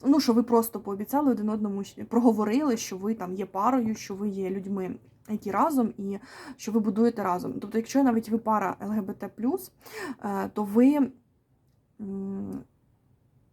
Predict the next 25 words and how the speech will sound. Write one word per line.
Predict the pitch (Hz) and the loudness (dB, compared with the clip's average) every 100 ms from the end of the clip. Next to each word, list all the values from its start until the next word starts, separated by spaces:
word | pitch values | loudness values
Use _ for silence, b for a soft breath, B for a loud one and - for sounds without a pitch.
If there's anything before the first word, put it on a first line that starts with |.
| _ | _
не | 214 240 | 4 6
маючи | 262 208 190 | 6 4 -2
ще, | 208 208 | -6 -4
да, | 190 226 | 0 0
зареєстрованого | 220 208 220 220 202 202 190 | 0 -2 -4 -4 -4 -6 -8
партнерства, | - 220 277 311 - 202 - B B 254 220 B | -8 0 0 0 -8 -10 -12 B B -16 -16 B
ви | 220 | 4
вже | 240 220 | 4 6
знаєте, | 226 269 262 | 6 6 4
що | 240 220 | -2 -2
ви | 214 | -2
родина, | 214 202 196 160 | -2 -2 -4 -6
ви | 190 202 | -10 -10
вже | 202 | -8
знаєте, | 202 214 226 220 | -2 0 2 0
що | - 190 | -6 -8
ви | 185 208 220 | -2 2 2
разом, | 208 202 208 190 185 | 4 2 2 -2 -8
що | - 196 | -12 -10
ви | 185 214 | -2 2
йдете | 226 226 190 202 208 208 190 185 180 - _ _ - | 2 2 0 -2 -4 -4 -4 -4 -6 -10 _ _ -12
однією | 208 185 214 226 226 | -6 0 4 6 4
дорогою, | 202 202 185 185 190 | 2 0 0 -2 -6
одним | 196 220 | -2 -2
шляхом. | 214 196 175 - 202 | -2 -4 -10 -12 -20